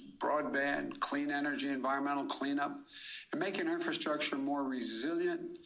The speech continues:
to climate, to the climate crisis, and so much more. And this is all paid for. Instead of giving every break in the world to corporations and C E Os.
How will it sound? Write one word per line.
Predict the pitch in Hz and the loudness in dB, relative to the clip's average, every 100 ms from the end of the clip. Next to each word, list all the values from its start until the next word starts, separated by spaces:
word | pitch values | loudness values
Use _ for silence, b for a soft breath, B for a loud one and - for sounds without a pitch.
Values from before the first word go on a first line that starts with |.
| b b | b b
to | - | -4
climate, | - 147 143 131 | 0 0 0 0
to | - | -2
the | 117 | -2
climate | 120 143 139 143 | 0 2 2 2
crisis, | 135 127 - - - | 2 2 0 0 -2
and | - | 0
so | - 98 | 2 2
much | - - 131 | 0 -2 -2
more. | 117 - - - - - _ _ _ - B B B B B | -2 -2 -6 -10 -20 -20 _ _ _ -12 B B B B B
And | 139 | -2
this | 165 156 | 0 0
is | 139 | 0
all | 151 156 | 0 2
paid | 170 175 | 2 2
for. | 160 - - - - - _ | 0 0 -2 -4 -12 -20 _
Instead | 160 - 156 | 0 2 2
of | 151 | 2
giving | 151 156 147 139 143 | 0 0 2 0 0
every | 147 143 143 | 0 0 -2
break | 120 143 139 139 | 0 0 0 -2
in | |
the | 131 | 0
world | 127 139 147 139 | 0 2 2 0
to | 131 | 0
corporations | - 135 - 139 139 139 139 - - | -2 -2 0 2 2 0 -2 -2 -2
and | 117 | 0
C | - 143 135 | 2 0 0
E | 135 | 0
Os. | 143 156 - | 0 -2 -6